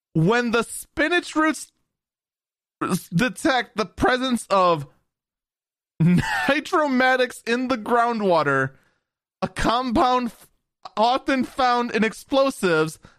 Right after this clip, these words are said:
like landmines, the carbon nanotubes with,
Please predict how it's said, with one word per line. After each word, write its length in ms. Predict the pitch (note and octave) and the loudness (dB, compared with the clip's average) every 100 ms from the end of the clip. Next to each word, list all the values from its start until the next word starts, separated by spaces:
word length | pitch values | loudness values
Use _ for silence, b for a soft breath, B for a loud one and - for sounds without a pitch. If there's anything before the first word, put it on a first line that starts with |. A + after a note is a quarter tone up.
| _ | _
like 240 | A#2+ A#2+ | 0 0
landmines, 880 | B2 D3+ G3 F#3+ D3+ B2 A#2+ A#2+ - _ _ _ _ _ _ _ _ _ _ _ _ _ _ _ _ - | 0 0 2 2 2 2 0 -2 -4 _ _ _ _ _ _ _ _ _ _ _ _ _ _ _ _ -2
the 180 | E3+ | -2
carbon 500 | - A3 B3+ C#4 B3+ | 0 0 0 0 0
nanotubes 880 | A#3 A#3 A#3 F3 F#3+ D3+ C#3 C3+ C3+ _ | 2 2 0 0 0 2 0 -4 -12 _
with, 300 | - F3 - | -2 0 -2